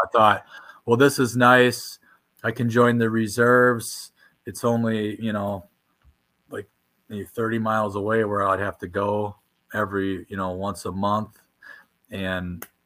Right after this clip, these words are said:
I get a bunch of money. I got a signing bonus, and I'm gonna get money for school. And this just sounds like a good thing. And I wanna go do that, you know?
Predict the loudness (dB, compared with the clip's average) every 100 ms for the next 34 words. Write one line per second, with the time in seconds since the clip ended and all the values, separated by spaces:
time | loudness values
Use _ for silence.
0 | _ _ _ _ _ _ _ _ _ -10
1 | -4 -2 0 0 -2 -4 -6 -2 0 0
2 | -2 -4 -6 -6 -4 -4 -2 -2 -2 -4
3 | -6 -10 -16 -14 -12 -12 -8 -8 -6 -6
4 | -4 -4 -4 -8 -12 -10 -6 -2 0 -2
5 | -2 -6 -10 -14 -8 -4 -4 -6 -12 -14
6 | -14 -12 -6 -4 -4 -10 _ _ -4 -2
7 | 0 0 0 0 0 0 0 0 -2 -2
8 | -2 -4 -10 -10 -6 -6